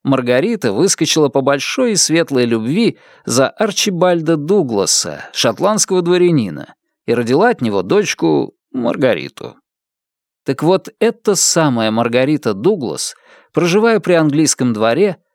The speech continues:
закрутила безумный роман с одним из Говардов, то есть родственником казнённой Анны Болейн.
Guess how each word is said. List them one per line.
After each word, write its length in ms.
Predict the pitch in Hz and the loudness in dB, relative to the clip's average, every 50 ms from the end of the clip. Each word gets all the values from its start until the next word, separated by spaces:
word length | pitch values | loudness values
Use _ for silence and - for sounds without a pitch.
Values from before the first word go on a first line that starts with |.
| _ _ - | _ _ -4
закрутила 600 | 147 127 143 175 - 196 208 202 - 269 254 233 | 0 0 0 0 0 -2 -2 0 0 2 2 2
безумный 540 | 196 180 202 185 180 233 254 226 220 226 214 | 2 0 0 0 0 2 2 2 2 2 2
роман 380 | 185 170 170 165 175 185 185 | 2 2 2 0 0 0 0
с 100 | 160 - | 0 0
одним 360 | - 151 139 135 143 143 143 139 | 0 0 2 2 2 2 2 2
из 140 | 123 - | 0 -2
Говардов, 680 | 110 104 113 120 120 110 104 104 104 98 92 90 - - _ _ _ _ _ _ | -2 -2 0 0 0 0 0 -4 -4 -6 -8 -10 -12 -14 _ _ _ _ _ _
то 100 | - 107 | -2 -2
есть 200 | 107 - - - | -2 -2 -2 -2
родственником 680 | 104 107 143 165 - - 214 202 196 185 - 196 196 185 | 0 0 0 0 0 -2 0 -2 0 0 0 -2 0 2
казнённой 600 | - 170 151 123 120 123 127 127 135 139 135 123 | 2 2 2 2 0 0 2 2 2 2 2 2
Анны 320 | 113 104 110 113 120 123 | 2 0 0 -2 -2 -2
Болейн. 680 | 120 117 135 143 139 107 92 78 57 60 - - - | -2 0 0 0 0 -2 -2 -4 -6 -8 -12 -16 -20